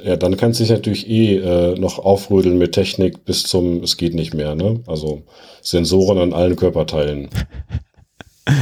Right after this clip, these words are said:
Speaker 1: Äh, fast allen.
Speaker 2: Fast allen. Mit Sicherheit an allen Körperteilen. Es gibt mit Sicherheit für alles Sensoren, was man unterwegs messen kann. Ja, eine sehr umfassende, ähm, Gear-Folge, würd ich sagen.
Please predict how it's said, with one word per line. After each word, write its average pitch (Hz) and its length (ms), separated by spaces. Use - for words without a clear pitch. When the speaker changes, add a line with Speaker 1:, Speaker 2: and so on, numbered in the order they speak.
Speaker 1:
Äh, 85 120
fast 95 320
allen. 65 400
Speaker 2:
Fast 127 320
allen. 107 240
Mit 160 160
Sicherheit 160 360
an 147 160
allen 120 260
Körperteilen. 117 680
Es 127 160
gibt - 240
mit 135 140
Sicherheit 127 320
für - 160
alles 110 300
Sensoren, 107 560
was 117 180
man 120 180
unterwegs 123 420
messen 123 280
kann. 120 400
Ja, 117 400
eine 104 180
sehr 123 220
umfassende, 113 520
ähm, 110 300
Gear-Folge, 104 720
würd 110 180
ich - 80
sagen. 110 420